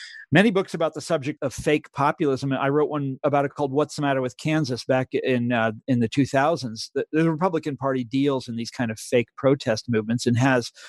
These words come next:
for a long time, and they're very successful. They're very, they're very good at it. But when Trump got elected, contrary to everyone's expectations, yes, that is exactly how they reacted, by rolling out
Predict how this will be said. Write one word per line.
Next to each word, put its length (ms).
for 120
a 60
long 340
time, 280
and 60
they're 100
very 320
successful. 520
They're 140
very, 320
they're 160
very 300
good 260
at 160
it. 120
But 160
when 260
Trump 380
got 280
elected, 600
contrary 680
to 260
everyone's 580
expectations, 1040
yes, 300
that 180
is 120
exactly 500
how 140
they 100
reacted, 480
by 100
rolling 540
out 260